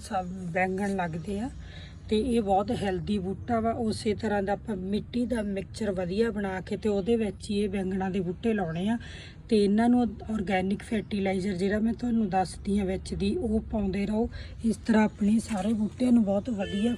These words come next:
ਫਲ ਦਿੰਦੇ ਬੈਂਗਣ। ਸਾਰੇ ਬੂਟੇ ਆਪਣੇ ਕਿੰਨੇ ਵਧੀਆ ਰੈਸਟ ਪੁਸ਼ਟ, ਦੇਖੋ ਕਿੰਨੀਆਂ ਵਧੀਆ। ਹਰ ਇੱਕ ਫਲ ਦੇ,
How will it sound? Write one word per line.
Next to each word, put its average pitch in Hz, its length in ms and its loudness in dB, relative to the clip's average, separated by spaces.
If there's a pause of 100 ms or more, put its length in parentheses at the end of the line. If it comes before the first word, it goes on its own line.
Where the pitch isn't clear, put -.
ਫਲ 180 200 -2
ਦਿੰਦੇ 175 360 -4
ਬੈਂਗਣ। 180 400 -2 (420)
ਸਾਰੇ 214 260 2
ਬੂਟੇ 220 400 2
ਆਪਣੇ 214 360 4
ਕਿੰਨੇ 208 300 2
ਵਧੀਆ 202 380 4
ਰੈਸਟ 220 300 -4
ਪੁਸ਼ਟ, 226 380 -8
ਦੇਖੋ 208 340 -2
ਕਿੰਨੀਆਂ 208 480 0
ਵਧੀਆ। 208 440 0 (420)
ਹਰ 214 280 -6
ਇੱਕ 247 240 -2
ਫਲ 202 320 -2
ਦੇ, 214 280 -2